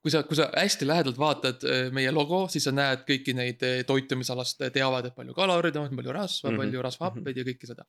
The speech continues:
Speaker 2: Ja me oleme
Speaker 1: Jah.
Speaker 2: sada protsenti söödav.
Speaker 1: Jah,
Speaker 2: Äh, järgmine
Speaker 1: sada protsenti
Speaker 2: aasta,
Speaker 1: söödav.
Speaker 2: järgmine aasta,
Speaker 1: Ja,
Speaker 2: mitte praegu,
Speaker 1: ja,
Speaker 2: mitte praegu.
Speaker 1: ja sa-, ja, ja sada protsenti magus.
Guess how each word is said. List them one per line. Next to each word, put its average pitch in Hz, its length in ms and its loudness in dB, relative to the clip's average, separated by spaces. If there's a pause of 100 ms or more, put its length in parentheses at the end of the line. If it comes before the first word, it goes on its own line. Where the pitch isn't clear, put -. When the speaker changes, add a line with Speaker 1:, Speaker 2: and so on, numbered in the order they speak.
(180)
Speaker 2:
Ja 135 140 8
me 160 100 8
oleme 165 140 8
Speaker 1:
Jah. 156 40 0
Speaker 2:
sada 156 140 4
protsenti 131 340 -4
söödav. 120 280 -4 (760)
Speaker 1:
Jah, 302 120 0 (100)
Speaker 2:
Äh, 104 320 6
järgmine 117 320 2
Speaker 1:
sada 175 60 -2
protsenti 202 260 2
Speaker 2:
aasta, - 100 0
Speaker 1:
söödav. - 40 2
Speaker 2:
järgmine 98 320 2
aasta, 101 180 -4
Speaker 1:
Ja, 165 140 4
Speaker 2:
mitte 165 200 4
praegu, 110 280 2
Speaker 1:
ja, 139 180 0
Speaker 2:
mitte 117 300 0
praegu. 127 320 2 (540)
Speaker 1:
ja 139 100 2
sa-, 165 200 -2
ja, 135 300 -4
ja 127 80 -6
sada 170 180 2
protsenti 170 400 0
magus. 127 400 -4